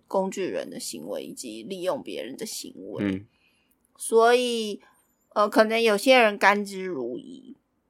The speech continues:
Speaker 1: 觉得这件事情
Speaker 2: 在还没有被清醒之前都是甘之如饴的。
Speaker 1: 或者是有些人觉得无所谓，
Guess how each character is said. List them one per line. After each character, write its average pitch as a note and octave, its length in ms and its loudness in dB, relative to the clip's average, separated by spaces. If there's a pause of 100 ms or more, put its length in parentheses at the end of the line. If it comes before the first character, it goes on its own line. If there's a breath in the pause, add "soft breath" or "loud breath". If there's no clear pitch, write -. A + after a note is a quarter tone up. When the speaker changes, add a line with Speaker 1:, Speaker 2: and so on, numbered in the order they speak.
(340)
Speaker 1:
觉 E3 240 -2
得 F3 320 0
这 G#3 160 -8
件 F#3+ 140 -4
事 F3 60 -6
情 - 0 -
Speaker 2:
在 B2+ 100 10
还 A#2 80 8
没 A2 80 8
有 F#2+ 180 6 (300)
被 G2 520 4
清 A#2 220 4
醒 F#2 180 -4
之 F#2+ 140 -8
前 - 160 -8
都 - 80 -8
是 - 140 -12
甘 - 180 -8
之 - 140 -12
如 - 180 -10
饴 - 140 -16
的。 - 120 -20 (440 soft breath)
Speaker 1:
或 D4 200 10
者 G3 160 8
是 B3 220 4
有 F3+ 140 4
些 G#3+ 80 -2
人 G#3 120 -2
觉 E3+ 100 -4
得 C#3 100 0
无 E3+ 180 -4
所 F#2+ 380 -4
谓， C3 280 0